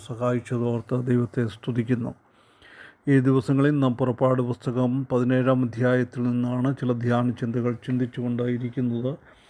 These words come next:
അതിൻ്റെ ഏഴാമത്തെ വാക്യം വരെ നാം ചിന്തിക്കുകയുണ്ടായി. ആ ഏഴാമത്തെ വാക്യത്തിൽ നിന്ന് അല്പം കൂടെ ചില യാഥാർത്ഥ്യങ്ങൾ നമുക്ക് മനസ്സിലാക്കി നമ്മുടെ, ആ,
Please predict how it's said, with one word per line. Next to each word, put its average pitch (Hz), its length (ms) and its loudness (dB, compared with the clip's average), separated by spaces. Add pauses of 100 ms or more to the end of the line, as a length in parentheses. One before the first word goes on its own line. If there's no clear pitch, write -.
(360)
അതിൻ്റെ 139 280 4 (180)
ഏഴാമത്തെ 147 460 2
വാക്യം 135 460 0
വരെ 135 200 0
നാം 131 200 -2 (120)
ചിന്തിക്കുകയുണ്ടായി. 127 800 2
ആ 135 80 4 (160)
ഏഴാമത്തെ 120 540 0
വാക്യത്തിൽ 120 480 -4
നിന്ന് 123 260 0 (1500)
അല്പം 151 400 2
കൂടെ 139 240 4 (480)
ചില 135 200 2 (540)
യാഥാർത്ഥ്യങ്ങൾ 131 760 2 (220)
നമുക്ക് 127 420 -4
മനസ്സിലാക്കി 127 640 -2 (140)
നമ്മുടെ, 127 360 -2 (560)
ആ, 135 80 2